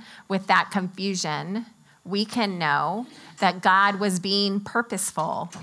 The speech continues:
and he continued to be the hero of Mordecai's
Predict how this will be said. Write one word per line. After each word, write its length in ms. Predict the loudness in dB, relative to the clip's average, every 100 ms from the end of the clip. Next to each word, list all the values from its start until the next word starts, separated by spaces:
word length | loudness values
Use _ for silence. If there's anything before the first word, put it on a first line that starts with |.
| -4
and 140 | -2 -2
he 600 | -4 -4 -2 -2 -4 -8 _ _ _ -20
continued 720 | -6 -4 -2 -2 -2 0 -2
to 160 | -2 -4
be 480 | -4 -4 -6 -10 -12 -14 -14 -4
the 100 | -2
hero 760 | -2 -2 2 4 6 4 2 -2
of 160 | -2
Mordecai's 840 | -2 -2 -2 2 2 2 -4 -8